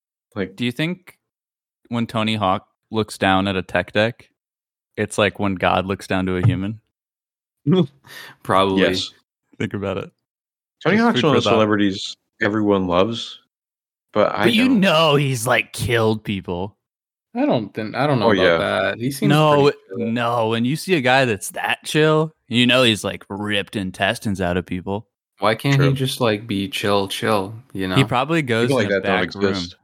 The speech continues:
Speaker 2: Yeah, that, no one's like that, Mika. <laughs>
Speaker 3: I don't know about that. I think there are
Speaker 2: <laughs>
Speaker 3: some people that are pretty chill.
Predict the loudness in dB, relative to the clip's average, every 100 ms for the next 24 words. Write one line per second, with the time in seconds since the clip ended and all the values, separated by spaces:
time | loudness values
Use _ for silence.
0 | _ _ _ -2 0 2 0 0 2 2
1 | 2 0 0 2 0 0 -2 -4 -4 _
2 | _ _ -12 0 0 0 -6 _ _ _
3 | -4 0 2 0 -2 -2 -2 -2 -4 -2
4 | 0 0 -4 -8 -12 -10 -6 -6 -8 -8
5 | -8 -10 -10 -10 -12